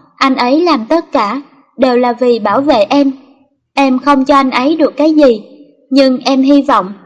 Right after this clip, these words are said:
có thể giữ lại tình bạn giữa em và anh ấy." Cô muốn khiến cho Đàm Dịch Khiêm hiểu lòng biết ơn của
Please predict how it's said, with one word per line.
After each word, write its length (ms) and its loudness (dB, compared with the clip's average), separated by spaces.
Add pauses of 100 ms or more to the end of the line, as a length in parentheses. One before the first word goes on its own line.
(200)
có 100 0
thể 320 0
giữ 280 0
lại 220 0
tình 260 -6
bạn 300 -4
giữa 140 0
em 240 0
và 120 -2
anh 180 0
ấy." 320 -2 (2000)
Cô 260 4
muốn 200 2
khiến 280 2
cho 120 2
Đàm 220 -2
Dịch 140 -2
Khiêm 260 0
hiểu 360 -2 (300)
lòng 200 0
biết 180 0
ơn 220 2
của 160 -2